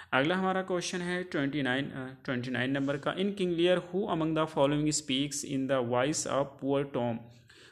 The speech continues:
पुअर टॉम के वॉइस में कौन बोलता है किंग लियर में, कौन सा कैरेक्टर बोलता है? फर्स्ट है केंट, सेकंड है एडगर,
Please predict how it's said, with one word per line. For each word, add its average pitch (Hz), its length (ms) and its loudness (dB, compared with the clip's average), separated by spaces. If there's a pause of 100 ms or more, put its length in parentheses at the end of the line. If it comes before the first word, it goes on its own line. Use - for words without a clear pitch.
(140)
पुअर 196 240 6
टॉम 175 380 2
के 185 140 0
वॉइस 139 460 4
में 170 200 -2
कौन 170 280 2
बोलता 135 420 2
है 147 160 -4
किंग 139 260 0
लियर 120 220 2
में, 117 160 -4
कौन 147 180 0
सा 170 180 -6
कैरेक्टर 123 460 0
बोलता 117 320 -2
है? 139 100 -6
फर्स्ट 156 340 -4
है 165 80 -2
केंट, 160 580 -4
सेकंड 123 420 0
है 123 220 0
एडगर, 127 440 2